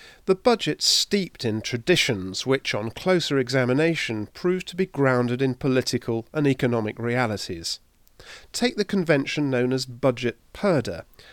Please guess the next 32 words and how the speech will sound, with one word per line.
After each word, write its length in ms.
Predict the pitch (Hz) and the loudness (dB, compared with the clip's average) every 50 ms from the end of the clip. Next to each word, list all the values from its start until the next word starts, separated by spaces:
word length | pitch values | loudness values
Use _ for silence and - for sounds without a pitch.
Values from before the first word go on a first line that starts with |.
| - - - | -20 -12 -8
that 180 | 131 127 - | -8 -6 -4
strict 540 | - - - - - - 156 156 - - _ | -2 0 0 0 0 0 0 -2 -2 -4 _
code 240 | - - 135 123 120 | -2 0 2 2 2
of 80 | 123 - | 0 0
secrecy 680 | - - - 233 233 - - 135 110 - - 117 104 | -2 -2 -2 -2 -2 -2 0 -2 -2 -2 -2 -4 -4
about 240 | 107 110 117 - - | -2 -2 -2 -2 -4
the 80 | - | -6
precise 460 | - - 123 - - 131 117 101 - | -8 -8 -6 -2 0 0 0 -2 -4
content 720 | - - - - 175 185 196 180 - 127 98 95 - - - - - - - - | -8 -6 2 4 4 4 4 2 -2 -4 -6 -6 -8 -10 -12 -12 -16 -18 -10 -6
of 80 | - 147 | -2 -2
the 80 | 160 | -2
Chancellor's 600 | - - - 139 113 107 - - 135 131 123 113 | 0 2 2 2 2 0 0 0 0 0 0 0
red 340 | 117 117 117 110 104 - - | 0 -2 -2 -2 -4 -6 -4
box. 480 | - 135 107 - - - - - - - - - - - - - - | -2 -2 -2 -2 -2 -4 -2 -2 -4 -4 -8 -16 -20 -20 -14 -10 -8
It's 140 | 165 - - | -6 -6 -6
designed 440 | - 165 151 170 214 254 240 190 - | -4 -2 0 2 4 4 4 2 0
to 100 | - 143 | -2 -4
prevent 420 | - 151 139 135 180 185 170 - - | -2 -2 -2 2 2 2 2 2 0
anyone 400 | - 170 165 170 160 135 117 120 | 0 2 4 4 4 4 2 2
gaining 360 | 123 - 143 139 139 139 135 131 | 0 0 0 2 2 2 0 0
a 40 | |
financial 520 | - - 147 143 147 139 127 - - - 127 | -2 -2 -2 0 0 0 -2 -2 -2 -2 -2
advantage 720 | 123 127 - 185 190 180 160 - - - 92 92 - - - - - - _ | -2 0 2 2 4 4 2 0 -4 -6 -8 -8 -10 -12 -14 -20 -20 -14 _
by 140 | - 110 117 | -6 -4 -4
exploiting 720 | - - - - - - - 147 147 147 139 - 131 120 | -4 -6 -6 -6 -6 -2 0 2 2 2 2 2 2 4
inside 420 | 127 135 135 - - 131 120 120 123 | 4 4 4 2 2 0 0 0 0
information 600 | 120 113 - 131 131 151 175 170 - - 131 110 | -2 -2 -2 -2 0 0 0 0 0 -2 -2 -2
about 260 | 101 107 104 - - | -2 -4 -6 -6 -8
the 80 | 104 | -8
budget. 500 | - 104 98 - - 87 82 - - - - _ _ _ _ _ _ _ _ _ _ - - - - | -8 -8 -8 -8 -10 -12 -12 -12 -12 -12 -14 _ _ _ _ _ _ _ _ _ _ -20 -20 -10 -4
Kenneth 340 | - 220 208 180 143 - - | 0 2 2 2 2 0 -2
Clarke. 440 | - 127 95 87 - - - - | -4 -4 -4 -4 -8 -12 -16 -20